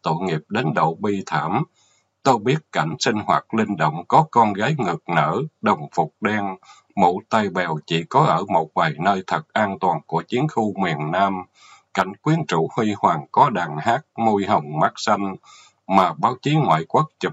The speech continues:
được chỉ là cảnh láo, cảnh bịa, cảnh kịch dựng lên cho đám ngoại nhân tò mò, cốt để tác động tuyên truyền. Tôi biết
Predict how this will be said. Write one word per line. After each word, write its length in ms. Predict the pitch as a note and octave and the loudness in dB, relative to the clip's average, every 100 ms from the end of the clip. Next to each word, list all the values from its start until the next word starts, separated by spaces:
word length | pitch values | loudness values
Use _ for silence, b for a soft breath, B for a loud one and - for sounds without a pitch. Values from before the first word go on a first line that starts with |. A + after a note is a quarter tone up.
| - | -4
được 220 | - - - | -6 -6 -4
chỉ 140 | - | -2
là 240 | F#2+ F2+ - - | 0 -2 -4 -6
cảnh 280 | D#2+ G#2 | -6 -2
láo, 320 | G#2 G#2+ D#3+ G#3 B B _ - | 2 2 2 -4 B B _ -2
cảnh 300 | E2 G2+ E2 | -2 -2 -2
bịa, 260 | D#2+ D2+ F#2 - - | 0 0 -2 -8 -4
cảnh 200 | F2 F#2 - | -2 -2 -4
kịch 200 | E2+ - - | -6 -6 -8
dựng 280 | E2 - | -6 -2
lên 160 | C#3+ G2+ E2+ - | -2 -2 -6 -4
cho 160 | G#2 | -2
đám 240 | F#2+ C3+ E3 | 0 -2 0
ngoại 220 | E2+ E2+ | 0 0
nhân 280 | G2+ A2+ G2+ - | 0 0 -2 -4
tò 180 | E2+ E2 | -2 -2
mò, 360 | E2+ E2 A2+ - | 0 0 0 -4
cốt 180 | G#2 A#2 - | -4 -4 -4
để 200 | D#3+ D3+ D#3+ | -6 -6 -4
tác 240 | A2+ - | -6 -4
động 260 | F2+ - - - | -4 -4 -6 -4
tuyên 300 | A2 F#2 D#2+ | -2 -4 -4
truyền. 280 | F#2+ D#2 D2 - _ _ _ _ _ b _ _ _ _ - | -2 -2 -4 -8 _ _ _ _ _ b _ _ _ _ 2
Tôi 160 | C3 | 2
biết 200 | G#2+ D#3 | 6 2